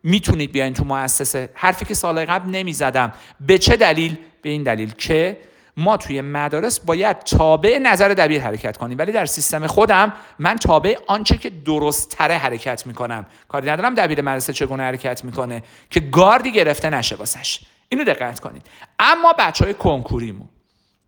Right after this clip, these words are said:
یه نکته مهم به شما بگم. ما امسال تو بحث انتخاب رشته شنیدید تو شبکه‌های مجازی تو این روزها می‌گن ما افزایش ظرفیت رشته‌هایی رو داریم مثل پزشکی و دندان. ببین،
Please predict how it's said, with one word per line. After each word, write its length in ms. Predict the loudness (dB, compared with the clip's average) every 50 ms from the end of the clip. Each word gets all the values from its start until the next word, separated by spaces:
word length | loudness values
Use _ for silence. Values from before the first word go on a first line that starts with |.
| _ _ _ _ _ _ _ -4
یه 100 | -2 0
نکته 280 | 0 0 -2 -2 -4
مهم 340 | -2 -2 -2 -2 -2 -4 -4
به 80 | -4 -6
شما 280 | -4 -4 -6 -8 -8
بگم. 240 | -12 -14 -18 -20 -20 -20 _ _ _ _ _ -20 -20 -20 -18 -18 -8 0 4
ما 200 | 6 6 6 6
امسال 340 | 4 2 0 2 2 2 2
تو 120 | 2 0
بحث 300 | 0 0 0 0 -2 -4
انتخاب 560 | -4 -4 -4 -6 -6 -2 0 0 0 0 -2
رشته 420 | -2 -2 -2 -2 -2 0 0 0 0
شنیدید 560 | 0 0 0 0 -2 -2 -4 -4 -6 -8 -6
تو 100 | -6 -6
شبکه‌های 460 | -4 -2 -2 -2 -2 -2 -2 -2 -2
مجازی 480 | -2 -4 -4 -4 -2 -2 -4 -4 -4 -6
تو 120 | -6 -6
این 100 | -6 -4
روزها 500 | -4 -4 -4 -4 -2 0 2 2 2 0 -2 -10 -16 -14 -6 -4
می‌گن 200 | 0 2 2 2
ما 180 | 2 0 0 0
افزایش 600 | 0 0 0 0 -2 2 4 4 4 4 2 0 0
ظرفیت 1040 | -2 0 -2 0 0 0 -2 -4 -6 -4 0 0 2 2 2 2 2 2 2 0 -2 -10 -16 -8 -4
رشته‌هایی 800 | -2 0 2 2 2 2 2 2 2 2 2 4 4 2 2 2
رو 80 | 2 0
داریم 240 | 0 0 0 0
مثل 420 | 0 2 2 4 2 2 2 0 2
پزشکی 480 | 2 2 2 2 -2 -2 -2 -2 0
و 60 | -2 0
دندان. 540 | 0 -2 -6 -6 -8 -10 -12 -12 -12 -14 -16 _ _ _ _ _ _ _ _ _ _ _ _ _ _ _ _ _ _ _ _ 0
ببین، 280 | 0 2 2 0 -2